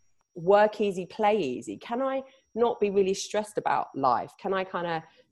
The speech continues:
just do it a different way and see if I can be super successful and maybe be the female Tony Robbins, you know, the U K version of <laughs> Tony Robbins?" Who knows? But there,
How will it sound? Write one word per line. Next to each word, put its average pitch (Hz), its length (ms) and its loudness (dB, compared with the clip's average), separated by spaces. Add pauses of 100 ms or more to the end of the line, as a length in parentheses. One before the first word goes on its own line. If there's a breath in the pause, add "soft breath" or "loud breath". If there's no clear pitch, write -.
just - 240 -8
do 220 160 10
it 135 200 6
a - 40 -4
different 175 360 0
way 160 220 6
and 143 100 -2
see 160 180 -2
if 160 120 -4
I 151 60 6
can 151 160 -6
be 147 180 -2
super - 300 -6
successful 139 640 0
and 131 180 -2 (160)
maybe 170 220 4
be 170 180 4
the 170 80 4
female 170 400 2
Tony 165 300 0
Robbins, 135 520 0
you 147 60 -2
know, 139 140 0
the 151 80 -2
U 180 200 0
K 165 200 4
version 156 500 2
of 165 260 -2
<laughs> - 0 -
Tony 208 380 4 (100)
Robbins?" 202 560 2 (320 soft breath)
Who 466 140 8
knows? - 640 8 (960 loud breath)
But 240 260 6 (100)
there, 233 220 6